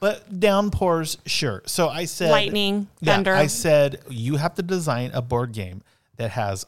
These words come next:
Speaker 1: all the parts that you actually will take back to class
Speaker 2: And
Speaker 1: if you
Speaker 2: play.
Speaker 1: keep all the parts, you know, have a rule sheet, and that you could actually play. But I want you to build it around a passion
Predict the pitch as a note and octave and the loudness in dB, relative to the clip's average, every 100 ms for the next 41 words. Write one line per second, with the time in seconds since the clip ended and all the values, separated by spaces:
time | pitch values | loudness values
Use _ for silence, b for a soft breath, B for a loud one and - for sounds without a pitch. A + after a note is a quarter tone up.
0 | - D3 C#3 C3+ - C3+ G2 - - - | -4 2 4 2 0 -2 -2 -8 -14 -14
1 | b b b _ - A2+ A2+ B2+ - A2 | b b b _ -12 -8 -6 -6 -6 -8
2 | - - F3+ D3+ G#2+ F3 E3 - D3+ - | -6 -4 -4 -4 -4 -8 -6 -4 -4 -4
3 | D#3 D#3+ - E3+ B2+ G2 A#2+ - - F#3 | -10 -10 -6 -6 -4 -6 -10 -12 -10 -10
4 | F#3 F3+ D3+ - D3+ D#3 E3 - B2+ B2 | -6 -4 -6 -6 -6 -6 -4 0 0 -2
5 | - A2+ A2 G#2+ A2+ G#2+ A2 G2+ A#2+ D#3 | -8 -12 -12 -12 -12 -8 -8 -8 -6 -8
6 | D3 D#3 b b b B2 B2 C3 C#3 D#3 | -8 -14 b b b -8 -8 -6 -8 -4
7 | C#3 C3 - B2+ - G#2+ F2 _ _ _ | -4 -4 -4 -6 -2 -4 -6 _ _ _
8 | _ _ _ _ _ _ _ _ C#3 D3 | _ _ _ _ _ _ _ _ 0 2
9 | C#3+ B2+ D#3 D#3 G3 E3+ D3+ A#2 C3+ D3 | 2 0 -4 -6 -10 -8 -10 -4 -4 -4
10 | E3 D3 B2+ A#2+ A2+ G#2 - D3+ - F#2+ | -6 -4 -4 -4 -4 -6 -4 -2 -4 -8